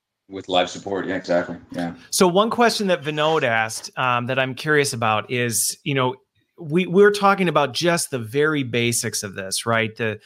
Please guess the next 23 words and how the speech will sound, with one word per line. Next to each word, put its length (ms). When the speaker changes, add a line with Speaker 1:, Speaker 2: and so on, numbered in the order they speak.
Speaker 2:
the 60
fundamentals, 720
which 220
is 320
I'm 200
sitting 320
here 400
in 260
Waukesha, 540
Wisconsin. 760
I'm 260
staring 460
at 100
Troy's, 540
you 100
know, 300
table 340
set 240
up 160
here 300
in 320
California. 680
And 180